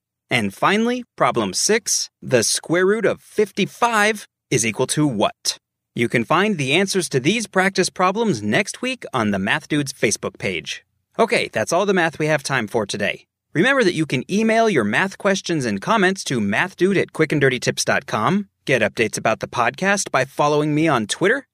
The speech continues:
at twitter dot com slash Jason Marshall, and become a fan of the Math Dude on Facebook at facebook dot com slash the math dude.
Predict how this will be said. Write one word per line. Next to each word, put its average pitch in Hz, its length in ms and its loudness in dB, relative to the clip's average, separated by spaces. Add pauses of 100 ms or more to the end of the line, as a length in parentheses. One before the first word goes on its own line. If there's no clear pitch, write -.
(100)
at 120 160 0
twitter 117 320 2
dot 110 220 0
com 151 260 2
slash 113 320 0
Jason 110 340 0
Marshall, 139 440 0 (180)
and 233 300 0
become 196 320 2
a 190 80 2
fan 180 340 2
of 143 120 0
the 117 60 0
Math 165 380 0
Dude 208 200 0
on - 240 -2
Facebook 202 560 -2 (120)
at 104 180 0
facebook 202 480 -2
dot 92 220 0
com 185 320 2
slash 147 460 0
the 147 100 2
math 123 300 -2
dude. 82 300 -8